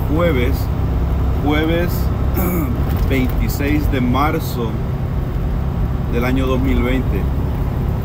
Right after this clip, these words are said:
cuando según mis cuentas tenemos ya viernes, sábado, domingo, lunes, martes, miércoles, jueves, viernes, sábado, domingo, lunes, martes, miércoles, jueves. Según mis cuentas,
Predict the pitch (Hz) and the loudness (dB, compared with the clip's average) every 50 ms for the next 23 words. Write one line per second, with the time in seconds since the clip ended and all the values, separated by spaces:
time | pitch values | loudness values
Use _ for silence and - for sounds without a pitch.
0 | - - - - - - - - - 123 123 131 131 - 135 135 131 147 170 180 | -2 -2 -2 -2 -2 0 0 0 2 2 2 2 2 0 0 0 2 2 2 2
1 | 185 175 - - - 170 180 196 196 175 - - - - - - 139 151 156 156 | 2 2 0 0 0 2 2 2 2 2 2 0 0 2 2 2 2 2 2 2
2 | - - - - - - 180 190 185 175 175 175 180 180 180 180 - - - - | 2 0 0 0 0 0 2 2 2 2 2 2 2 0 0 -2 -2 -2 -2 -2
3 | - - - - - - 147 156 160 170 165 160 156 151 - 156 156 156 156 151 | -2 -2 0 -2 0 0 2 2 2 2 2 0 0 0 -2 -2 0 0 0 0
4 | 147 139 135 139 143 151 151 - 143 143 143 147 151 - - - - 143 143 139 | 0 0 0 0 0 0 0 0 0 0 0 0 0 0 -2 -2 -2 -2 -2 -2
5 | 147 147 - - - 156 151 - - - - 127 120 123 135 139 139 135 - - | -2 -2 -2 -2 -2 -2 0 0 0 -2 -2 -2 -2 -2 -2 -2 -2 -4 -4 -4
6 | - - - 143 143 - - - - - - - - - - - - - - - | -4 -2 -2 -2 -4 -4 -4 -6 -6 -6 -4 -4 -4 -4 -4 -4 -4 -4 -4 -4
7 | - - - - - 127 131 135 135 139 135 131 113 - 113 120 131 131 135 135 | -6 -6 -6 -6 -4 -4 -2 -2 0 -2 -2 -2 -4 -4 -4 -2 -2 -2 -2 -2
8 | 131 135 131 - - - - - - 123 123 127 127 123 120 117 117 117 123 131 | -2 -2 -4 -4 -4 -4 -4 -2 0 0 2 2 0 0 0 0 0 0 0 0
9 | 139 - - - - - - - - - - - 127 131 - - - - - - | 0 0 0 0 0 0 0 2 0 0 0 -2 -2 -2 -2 -2 -2 -2 -2 -4
10 | - - - - - 123 - - - - 123 117 - - - - - - - - | -4 -4 -4 -4 -4 -4 -4 -4 -4 -4 -2 0 2 2 4 4 4 4 4 4
11 | - - - - - - - - - - - - - 139 135 165 190 196 190 175 | 4 4 4 2 2 2 0 -2 -4 -6 -8 -6 -6 -6 -4 -4 -2 -2 -2 -4
12 | - - 185 196 202 185 - 175 160 165 165 - | -2 -2 -2 -2 -2 -2 -4 -2 -2 -2 -4 -6